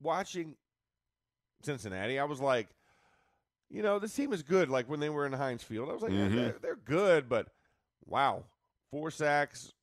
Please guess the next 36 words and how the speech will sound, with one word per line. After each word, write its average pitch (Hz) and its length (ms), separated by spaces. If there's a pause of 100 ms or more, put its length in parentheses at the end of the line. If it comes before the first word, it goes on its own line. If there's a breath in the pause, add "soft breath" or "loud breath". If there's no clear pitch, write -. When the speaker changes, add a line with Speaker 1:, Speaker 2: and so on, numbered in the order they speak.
Speaker 1:
on 110 400
Lamar, 123 640
that's, 131 320
that's 117 260
pretty 131 340
dang 110 300
impressive." 101 560
So 98 200
tip 151 240
of 120 60
the 104 80
cap 113 340
to 101 100
them. 101 360 (480 soft breath)
Um, 120 360 (440)
but 143 140
you 170 100
know 202 100
what, 196 160
you 175 120
know 208 100
what, 175 140
more 135 260
importantly, 151 520
like, 98 200
seeing 147 300
that 165 140
game, 170 260 (240)
Speaker 2:
What's 82 200
Speaker 1:
got - 100
Speaker 2:
that? 190 80
Speaker 1:
me 120 60
excited 90 300
for 95 100
this 87 180
weekend. 101 440